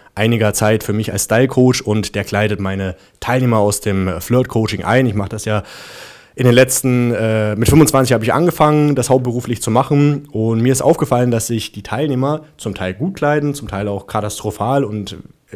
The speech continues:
immer wenn ich denen gesagt habe, „Hey, kauf dir mal neue Klamotten, das, äh, sieht, äh, so semi-gut aus“, dann kaufen sie mehr vom Gleichen. Das heißt, du brauchst eine externe Meinung. Dennis hat auch mich, äh, immer mit, äh, Rat und Tat, äh, zur Seite gestanden in den letzten, äh, Monaten und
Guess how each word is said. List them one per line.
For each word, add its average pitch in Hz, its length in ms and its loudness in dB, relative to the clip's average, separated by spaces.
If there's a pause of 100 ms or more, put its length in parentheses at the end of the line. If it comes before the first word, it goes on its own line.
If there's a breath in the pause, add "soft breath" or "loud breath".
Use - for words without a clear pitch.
immer 117 200 -4
wenn 104 120 -2
ich 98 80 -10
denen 104 100 -6
gesagt 104 260 -2
habe, 107 120 -2
„Hey, 113 100 4
kauf 113 280 -8
dir 117 60 -4
mal 107 120 -2
neue 107 200 0
Klamotten, 135 480 0 (320 loud breath)
das, 104 320 0
äh, 107 200 2
sieht, 135 380 -4
äh, 110 360 0
so 104 140 -4
semi-gut 113 480 2
aus“, 120 160 2
dann 113 100 -4
kaufen 113 220 -2
sie 107 100 -4
mehr 107 260 -2
vom 98 280 -6
Gleichen. 107 420 -6 (300 loud breath)
Das 95 100 -10
heißt, 104 160 -2
du 104 60 -10
brauchst 107 260 -4
eine - 100 -8
externe 98 380 -6
Meinung. 98 340 -2
Dennis 98 300 -6
hat 98 140 -6
auch 98 240 -4 (260 loud breath)
mich, 160 380 2 (240 soft breath)
äh, 120 880 2
immer 127 140 -2
mit, 123 260 -4
äh, 113 200 -2
Rat 117 220 -2
und 113 120 -10
Tat, 117 260 -2
äh, 110 140 -8
zur - 100 -8
Seite 117 240 -2
gestanden 113 400 -2
in 104 220 -4
den 101 100 -12
letzten, 110 540 -4 (260)
äh, 98 280 -2
Monaten 110 680 -2
und 95 320 -10